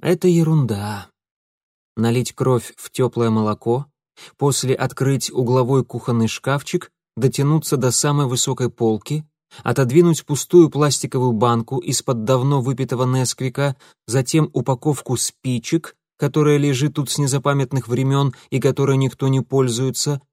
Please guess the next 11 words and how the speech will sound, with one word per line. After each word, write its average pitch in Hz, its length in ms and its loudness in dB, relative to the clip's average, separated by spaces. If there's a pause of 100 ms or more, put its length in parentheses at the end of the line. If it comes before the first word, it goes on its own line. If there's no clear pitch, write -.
(220)
нащупать 139 600 0
жестяную 147 840 0
коробочку, 110 1120 -2 (400)
старую 123 720 -2
жестяную 117 720 -2
коробочку, 127 920 -6 (240)
старую 151 680 2
как - 260 -2
мир 147 340 4
жестяную 139 720 0
коробочку, 156 760 4